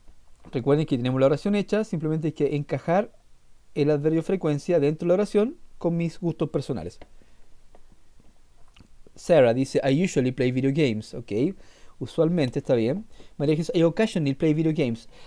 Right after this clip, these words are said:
Lo que estamos entrenando ahora, o practicando, como quieran decirlo, es el orden de estructura, ¿ya? Y lo están haciendo bastante bien porque veo que no se están equivocando. Number three, "I am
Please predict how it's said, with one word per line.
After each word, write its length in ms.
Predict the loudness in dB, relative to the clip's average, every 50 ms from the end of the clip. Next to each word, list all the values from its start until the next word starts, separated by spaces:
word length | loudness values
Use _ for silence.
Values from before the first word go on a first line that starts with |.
| -6 0
Lo 100 | 0 0
que 60 | 0 0
estamos 320 | 0 2 0 2 0 -2 0
entrenando 600 | -2 -2 -2 -2 -4 -2 -2 0 0 0 2 2
ahora, 280 | 4 4 4 4 4
o 80 | 2 2
practicando, 560 | 2 -2 -2 -2 -4 -2 -2 0 0 0 -2
como 180 | -2 -2 -4 -2
quieran 240 | -2 -2 -2 -2 -4
decirlo, 360 | -4 -2 -2 -2 -2 0 0
es 300 | 0 0 0 -2 -4 -16 -18 -18 -16 -18 -16 -8
el 180 | -2 0 4 4
orden 260 | 4 4 4 2 0
de 60 | 0 -2
estructura, 480 | -2 -4 -8 -6 -2 -2 -2 -2 -4 -8 -16 -20 -18 -6
¿ya? 220 | 0 0 0 0 0 -10 -20 -20 -20 -12 -6
Y 80 | -4 -2
lo 60 | -2
están 180 | -2 -2 -4 -4
haciendo 320 | -2 -4 -2 0 2 2
bastante 400 | 2 0 0 -4 -6 -4 -2 0
bien 120 | 0 0
porque 180 | -2 -2 0 2
veo 180 | 4 4 4 2
que 60 | 0
no 80 | -4
se 100 | -4 -6
están 180 | -6 -6 -4 -4
equivocando. 540 | -4 -2 -2 -4 -2 -2 -4 -6 -6 -8 -12 -16 -18 -20 -18 -18 -12 -4
Number 280 | 0 2 2 4 4 2
three, 460 | 2 4 6 6 6 6 4 0 -2 -10 -20 -20 -20 -20 -20 -20 -20 -20 -20 -20 -20 -10 0 2
"I 220 | 4 6 8 8
am 360 | 8 6 6 4 2 -2 -4